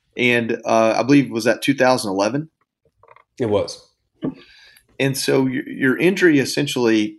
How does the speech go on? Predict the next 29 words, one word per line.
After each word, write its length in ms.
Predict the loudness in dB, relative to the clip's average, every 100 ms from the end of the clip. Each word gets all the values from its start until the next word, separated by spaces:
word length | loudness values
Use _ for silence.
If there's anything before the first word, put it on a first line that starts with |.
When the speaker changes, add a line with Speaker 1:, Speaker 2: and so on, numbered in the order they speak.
| -8
Speaker 1:
took 260 | -4 -2 -4
your 120 | -6
sight 480 | -2 2 2 0 -6
completely 520 | -12 -6 -6 -6 -8
away. 460 | -8 -8 -8 -10 _ _ _ _ _ 0
And 340 | 2 2 0
for 100 | -2
a 80 | 0
guy 220 | 2 0
that 180 | -2 -6
cooks 800 | 0 4 4 2 -6 -8 -10 _ -6
as 160 | -2 -2
a 60 |
hobby 460 | 0 2 2 0 -6
and 120 | -4
takes 220 | -4 -4
bombs 360 | -2 0 0 -2
apart 260 | -2 -2 -2
for 120 | -4
a 20 |
living, 460 | 0 0 0 -6 -12 -20 -20 -20 -6
where 180 | -2 0
did 200 | 0 -2
you 40 |
find 320 | 0 0 0
yourself 540 | -2 0 0 0 -2 -2
after 260 | -2 -2
being 220 | -4 -2
injured? 380 | -4 -4 -6 -14